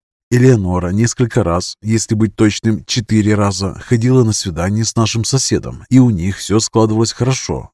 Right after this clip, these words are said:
а я немножко ревновал. Странное чувство, незнакомое в моем мире, никогда раньше не испытывал его.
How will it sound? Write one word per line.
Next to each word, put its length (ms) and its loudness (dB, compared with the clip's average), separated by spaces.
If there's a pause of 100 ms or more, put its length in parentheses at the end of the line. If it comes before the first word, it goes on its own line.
а 80 -2
я 180 0
немножко 480 -2
ревновал. 540 0 (200)
Странное 580 -2
чувство, 560 -4 (480)
незнакомое 720 2
в 100 -6
моем 300 2
мире, 420 0 (220)
никогда 520 2
раньше 320 0
не 100 0
испытывал 520 -2
его. 400 -2